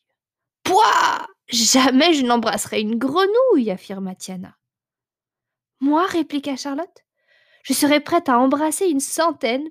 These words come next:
pour épouser un prince. » De retour chez elle,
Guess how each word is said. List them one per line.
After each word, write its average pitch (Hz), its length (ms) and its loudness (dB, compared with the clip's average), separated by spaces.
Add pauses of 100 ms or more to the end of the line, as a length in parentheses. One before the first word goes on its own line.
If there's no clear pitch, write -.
pour 226 180 -4
épouser 240 540 -6
un 185 80 -14
prince. » - 560 -20 (1040)
De 220 260 0
retour 240 340 -2
chez 214 140 -2
elle, 185 360 -6